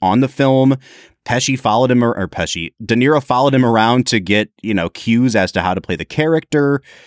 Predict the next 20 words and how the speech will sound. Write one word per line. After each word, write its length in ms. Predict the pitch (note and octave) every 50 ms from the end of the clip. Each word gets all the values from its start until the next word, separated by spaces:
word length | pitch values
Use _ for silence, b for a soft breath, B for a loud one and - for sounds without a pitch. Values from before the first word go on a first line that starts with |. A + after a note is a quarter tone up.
| B B B B B -
And 260 | D3 D3 C#3 C3+ C3
apparently, 580 | - C#3 - G3+ C4+ E4 D#4+ A3+ D#3 C#3 C#3 - -
it 60 | C#3+
wasn't 300 | C#3+ D#3 F#3 F#3 G#3+ G3+
until 280 | F3+ - - F3+ E3 D3
seeing 560 | - - - - D3+ D#3+ E3+ D#3+ D3 C3 A#2
the 80 | A#2
movie 380 | A2 A2+ C#3+ D#3+ B2+ A#2 G#2+ G2+
that 160 | F#2 G#2+ -
LaMotta 520 | A2 A#2 G#2+ A2 A2 G#2+ A#2 B2 A#2+ A2 G2
finally 440 | - - A2 A#2 A#2+ A2+ A2 G2+
realized 520 | F2 F2+ G2+ A#2 A2+ G#2 F#2 F2+ F2 E2 - - _ _ _ _ _ _
how 260 | - - - B2 A#2+ A#2+
horrible 480 | - - B2+ B2 B2 A#2+ G#2+ A2 G#2+ G2
of 80 | F2 F2+
a 40 |
person 380 | - - G#2+ A2 G#2+ - F#2 F2+
he 160 | - G#2 F#2+
had 240 | F2 F2+ E2+ D#2 D2+
been. 340 | F2+ F#2+ F#2 D2 - -